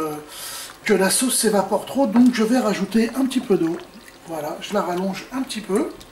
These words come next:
pour que les carottes puissent bien être recouvertes.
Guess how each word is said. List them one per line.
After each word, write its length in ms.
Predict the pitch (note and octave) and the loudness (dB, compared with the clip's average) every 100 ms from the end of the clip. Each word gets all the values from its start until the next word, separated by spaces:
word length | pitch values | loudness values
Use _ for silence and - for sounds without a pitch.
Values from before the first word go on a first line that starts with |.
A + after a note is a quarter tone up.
| - - - - - - | -20 -20 -8 -6 -6 -8
pour 140 | A3 - | -12 -2
que 100 | A3 | 0
les 180 | G#3 | 2
carottes 380 | G#3 G#3+ A#3 - | 2 2 2 -2
puissent 260 | - A3 F3 | -6 -6 -4
bien 260 | F3+ C4 D4 - - - - - - - - - - - | 0 2 0 -8 -18 -20 -20 -20 -20 -20 -20 -14 -12 -4
être 220 | B3 - A#3 | -2 0 2
recouvertes. 680 | G3+ G3+ F#3+ F#3 G#3+ - | 2 2 0 2 2 0